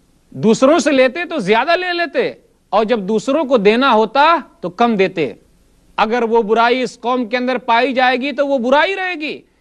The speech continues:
अच्छाई नहीं हो जाएगी। अल्लाह ने बर्बाद कर दिया। चीख आई,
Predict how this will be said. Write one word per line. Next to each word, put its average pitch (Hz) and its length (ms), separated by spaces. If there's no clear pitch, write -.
अच्छाई 214 460
नहीं 226 200
हो 208 120
जाएगी। 190 460
अल्लाह 196 220
ने 185 100
बर्बाद 160 360
कर 135 140
दिया। 110 260
चीख 269 320
आई, 202 320